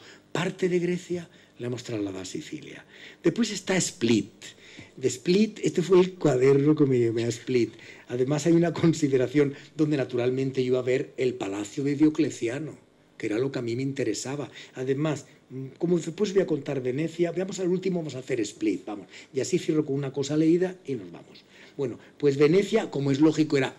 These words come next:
imposible hacerla después de Turner, porque habiendo pintado unos cuadros Turner, uno va allí y lo que hace es el ridículo.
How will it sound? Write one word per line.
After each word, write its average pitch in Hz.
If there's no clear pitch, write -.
imposible 143
hacerla 120
después 110
de 104
Turner, 95
porque 113
habiendo 139
pintado 139
unos 120
cuadros 131
Turner, 131
uno 147
va 131
allí 135
y 143
lo 131
que 117
hace 120
es 117
el 110
ridículo. 92